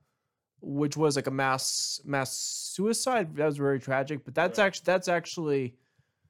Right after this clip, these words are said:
Speaker 1: like, the same. I don't know how close they were to where we are, but maybe,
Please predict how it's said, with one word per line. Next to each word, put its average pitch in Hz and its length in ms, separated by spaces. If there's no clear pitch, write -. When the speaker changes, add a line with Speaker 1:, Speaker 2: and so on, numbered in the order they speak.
Speaker 1:
like, 135 480
the 139 260
same. 160 580
I 190 60
don't 302 140
know 349 120
how 269 120
close 220 300
they 185 100
were 165 180
to 143 80
where 139 160
we 165 220
are, 190 260
but 151 140
maybe, 135 640